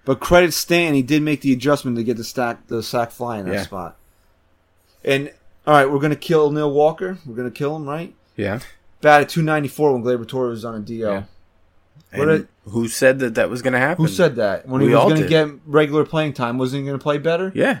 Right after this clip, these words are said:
Speaker 2: we all said it.
Speaker 1: Why the fuck's he in the lineup today? Well, the Yankees lose three to one today if Neil Walker's not in the lineup, right?
Speaker 2: Yeah.
Speaker 1: Probably.
Speaker 2: Yeah.
Speaker 1: 'Cause they s-,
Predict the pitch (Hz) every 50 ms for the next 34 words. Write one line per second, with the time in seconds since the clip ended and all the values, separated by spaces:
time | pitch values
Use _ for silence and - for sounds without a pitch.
0 | - _ - 107 113 117 135 135 - - 165 - - - - - 131 143 156 156
1 | 156 - - 185 165 - - 175 165 170 165 165 170 175 175 160 - - 117 113
2 | 107 107 107 - - - _ _ 156 160 156 151 160 165 165 165 - 165 147 151
3 | 156 151 139 - - 156 165 175 160 135 107 113 110 107 - - 104 104 104 107
4 | 107 110 107 113 113 104 - - - _ - - 127 123 117 110 110 120 117 113
5 | - 117 113 104 110 110 107 107 104 107 101 98 98 95 107 120 131 139 139 -
6 | _ _ - - 240 - - _ _ _ - - 139 185 160 117 92 95 98 107
7 | 117 - _ _ _ _ _ _ _ _ _ _ _ _ _ _ _ _ _ _
8 | _ - _ _ 104 131 135 135 143 135 - - 175 160